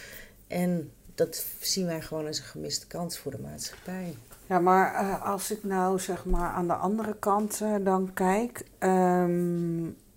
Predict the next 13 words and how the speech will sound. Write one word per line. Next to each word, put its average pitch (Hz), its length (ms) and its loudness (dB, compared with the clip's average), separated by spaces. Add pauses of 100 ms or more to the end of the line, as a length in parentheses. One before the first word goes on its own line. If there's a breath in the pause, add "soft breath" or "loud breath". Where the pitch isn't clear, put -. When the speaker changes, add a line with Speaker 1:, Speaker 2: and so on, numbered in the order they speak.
(260)
Speaker 2:
kijk, 170 200 -2
er 190 60 0
zullen 196 240 6
heel 202 140 10
veel 202 160 4
vrouwen 196 580 4
zijn 175 460 0 (500 loud breath)
en, 170 400 0
ehm, 160 500 -2 (120)
zeg 151 200 -6
maar, 160 140 -2
linkse, 151 720 0
eh, 143 80 -8